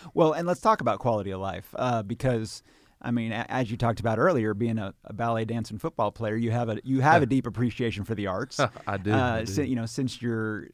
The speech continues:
Speaker 1: since your younger years. And what do you, what do you think we need to do on that end, both as a city and then, you know, as, as a metro area? Because we've got,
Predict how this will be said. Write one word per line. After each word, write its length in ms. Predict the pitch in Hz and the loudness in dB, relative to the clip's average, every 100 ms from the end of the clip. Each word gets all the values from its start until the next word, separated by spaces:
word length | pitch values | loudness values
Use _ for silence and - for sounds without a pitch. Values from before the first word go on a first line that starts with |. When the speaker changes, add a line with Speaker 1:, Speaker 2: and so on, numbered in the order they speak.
| - | -12
Speaker 1:
since 300 | - 113 110 | -6 -6 -4
your 80 | |
younger 260 | 101 98 101 | -4 -4 -4
years. 400 | 98 101 110 135 - - - - | -4 -4 -6 -8 -18 -20 -20 -6
And 320 | 131 131 135 | -4 -2 0
what 140 | 139 160 | 2 2
do 80 | |
you, 80 | 175 | 2
what 140 | 143 165 | 6 6
do 60 | |
you 120 | 185 | 6
think 260 | 143 170 151 | 2 0 0
we 160 | 143 160 | 0 2
need 240 | 156 131 | 0 0
to 100 | 127 | -2
do 440 | 113 170 151 127 - | 2 4 4 2 0
on 240 | 123 127 123 | 0 2 2
that 180 | 120 | 2
end, 400 | 120 120 117 113 | 2 2 0 0
both 460 | 92 139 143 - - - _ _ _ | 2 2 2 -4 -18 -20 _ _ _
as 240 | 147 143 120 | -2 -2 -2
a 80 | |
city 580 | 117 - 151 139 139 131 | -6 0 2 4 4 4
and 220 | 135 135 | 2 0
then, 500 | 131 139 135 127 127 - _ | 2 2 2 2 -2 -6 _
you 180 | - 131 | -18 -6
know, 100 | 135 | -2
as, 200 | 117 117 | 0 -2
as 260 | - 143 127 | 0 0 2
a 60 | |
metro 400 | 131 147 - 127 | 2 0 0 2
area? 360 | 165 185 101 87 | 4 4 2 -2
Because 380 | 123 117 127 101 | -6 0 0 0
we've 180 | 123 90 | -2 0
got, 280 | 123 120 | 0 0